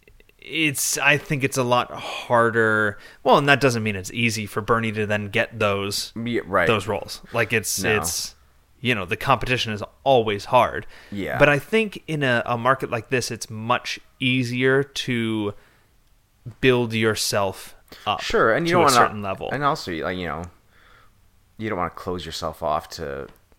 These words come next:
Speaker 1: Right.
Speaker 2: certain options because of some kind of arbitrary rule you've made for yourself, you know?
Speaker 1: Right, yeah.
Speaker 2: Um, 'cause that's,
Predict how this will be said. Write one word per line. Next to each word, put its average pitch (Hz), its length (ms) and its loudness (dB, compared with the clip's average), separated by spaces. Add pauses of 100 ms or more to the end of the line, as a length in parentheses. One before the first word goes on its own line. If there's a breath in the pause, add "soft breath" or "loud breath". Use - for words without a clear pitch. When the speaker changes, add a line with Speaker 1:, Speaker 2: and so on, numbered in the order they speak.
(600)
Speaker 1:
Right. 170 220 2
Speaker 2:
certain 78 300 -6
options 80 460 -4
because 80 360 -10
of 76 180 -12 (180)
some 101 220 -8
kind 87 140 -6
of 80 120 -6
arbitrary 80 720 -2
rule 90 460 -6
you've 80 220 -10
made 78 240 -8
for - 120 -14
yourself, 80 760 -8
you 117 80 -8
know? 117 60 -2
Speaker 1:
Right, 87 380 -2 (180)
yeah. 95 520 -2
Speaker 2:
Um, 80 300 -8
'cause 117 160 -8
that's, - 460 2